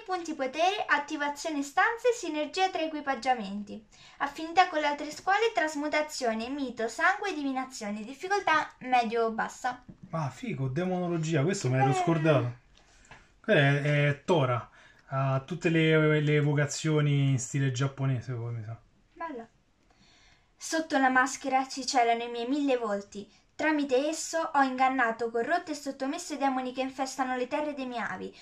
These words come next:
Speaker 1: Ora imparerete a conoscerli.
Speaker 2: Chi è?
Speaker 1: Gentile. Elementi chiave della scuola. Uccidere avversari.
Speaker 2: Gentile. Elementi chiave. Uccidere avversari.
Speaker 1: <laughs> Danni ad aria, evocazioni, demoni controllo demoni e trappole.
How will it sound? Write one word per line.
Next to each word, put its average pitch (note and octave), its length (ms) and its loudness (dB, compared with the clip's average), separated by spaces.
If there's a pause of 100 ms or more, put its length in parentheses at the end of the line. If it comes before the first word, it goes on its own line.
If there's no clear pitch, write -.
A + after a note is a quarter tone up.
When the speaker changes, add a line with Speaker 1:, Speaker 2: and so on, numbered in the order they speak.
(140)
Speaker 1:
Ora C#4+ 180 2
imparerete C4+ 500 2
a D#4 80 0
conoscerli. B3+ 640 -6 (800)
Speaker 2:
Chi - 140 -12
è? - 120 -14 (560)
Speaker 1:
Gentile. D4 500 -14 (360)
Elementi F#4 500 -2
chiave F4+ 220 6
della E4+ 160 2
scuola. G3+ 480 -4
Uccidere G4 420 -2
avversari. D#4+ 360 0
Speaker 2:
Gentile. F#3+ 500 6
Elementi F3+ 500 4
chiave. C#3+ 320 6
Uccidere G3+ 360 6
avversari. D#3+ 680 4 (140)
Speaker 1:
<laughs> - 160 -8
Danni F4 360 4
ad D#4 120 2
aria, F#4 460 8 (100)
evocazioni, D4+ 800 0
demoni D4+ 400 0
controllo C#4 480 0
demoni G#4 680 -2
e - 100 -2
trappole. C#4+ 520 -8